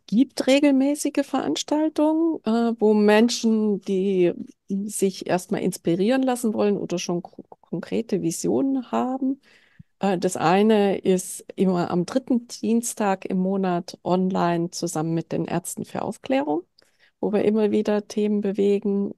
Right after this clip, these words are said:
Und am, äh, vierten Donnerstag im Monat, äh, zusammen, äh, mit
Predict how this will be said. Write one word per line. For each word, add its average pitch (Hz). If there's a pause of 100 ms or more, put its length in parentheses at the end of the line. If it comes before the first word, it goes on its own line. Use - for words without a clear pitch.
Und 170
am, 156
äh, - (220)
vierten 156 (100)
Donnerstag 240
im 208
Monat, 202 (500)
äh, 180
zusammen, 165
äh, 170
mit 165